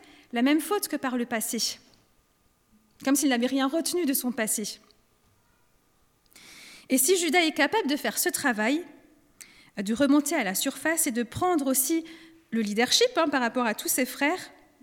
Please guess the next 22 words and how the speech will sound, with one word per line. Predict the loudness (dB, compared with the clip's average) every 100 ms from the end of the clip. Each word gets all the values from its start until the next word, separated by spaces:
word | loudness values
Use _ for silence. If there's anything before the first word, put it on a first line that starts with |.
| -20 _
de | -2 0
dire « | 2 2
nous | 0
sommes | 0 -4 -6
coupables », | -12 -4 -2 -2 -4 -4
c'est | -4
aussi | -4 -6
parce | -6 -6
qu'il | -4
a | -4
vécu | -6 -2
une | -2
descente | -2 -4 -4 -6 -6
et | -10
qu'il | -8
a | -4
retenu | -4 -2 -2 -2 -4 -20 -20 -10 2
une | 4
leçon | 4 2 2
de | 0 -2
cette | -6 -8
descente. | -8 -8 -10 -12 -14